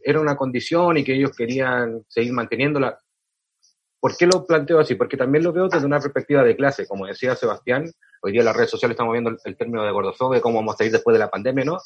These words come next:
Y nos estamos obviando que aquí en Latinoamérica, y sobre todo también aquí en Chile, es mucho más barato comprar un paquete de fideo que comprar una lechuga. Una lechuga, estoy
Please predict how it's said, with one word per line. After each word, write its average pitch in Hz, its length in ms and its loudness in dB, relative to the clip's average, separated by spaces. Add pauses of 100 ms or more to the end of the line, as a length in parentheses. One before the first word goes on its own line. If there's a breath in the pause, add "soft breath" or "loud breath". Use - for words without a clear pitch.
(120)
Y 117 80 -8
nos 117 120 -4
estamos 160 300 0
obviando 156 480 -2
que 143 120 -4
aquí 147 260 -4
en 151 80 0
Latinoamérica, 139 680 -2
y 151 60 0
sobre 90 240 -8
todo 117 180 -2
también 120 240 -4
aquí 117 180 -4
en 127 80 -6
Chile, 131 380 -8 (920)
es 131 100 2
mucho 165 220 0
más 165 140 4
barato 151 280 4
comprar 127 300 0
un 110 100 0
paquete 104 260 -2
de 101 60 -6
fideo - 340 2 (1600)
que 135 100 -4
comprar 147 420 0 (140)
una 180 160 2
lechuga. 208 420 0 (260)
Una 113 120 -2
lechuga, 120 500 0
estoy 113 460 -6